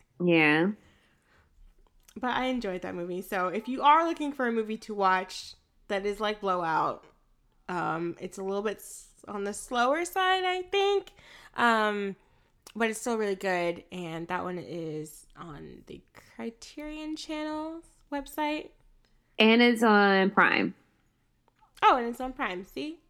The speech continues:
Speaker 2: Hey!
Speaker 1: Is that gonna be your recommendation for this episode?
Speaker 2: That's definitely my recommendation. I skipped ahead. I'm so sorry.
Speaker 1: No, that's cool.
Speaker 2: <laughs> But, <laughs> but yeah, that's my recommendation. That one, I mean, I just bang with that one more.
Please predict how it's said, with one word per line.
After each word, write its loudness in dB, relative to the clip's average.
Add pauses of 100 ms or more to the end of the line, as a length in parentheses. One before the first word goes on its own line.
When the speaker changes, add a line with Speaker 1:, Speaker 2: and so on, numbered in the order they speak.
Speaker 2:
Hey! -4 (1200)
Speaker 1:
Is 4
that 8 (200)
gonna 8
be 8
your 8
recommendation 6
for 6
this 4
episode? 6
Speaker 2:
That's 2
definitely 4
my 4
recommendation. 2
I 2
skipped -4
ahead. 2
I'm -2
so -4
sorry. -2
Speaker 1:
No, 8
that's 8
cool. 8
Speaker 2:
<laughs> -20 (500)
But, 4 (240)
<laughs> 0 (340)
but 4
yeah, 8
that's -2
my 2
recommendation. -2
That 2
one, -6
I -4
mean, -4 (300)
I -2
just -8
bang -6
with -12
that -6
one -8
more. -10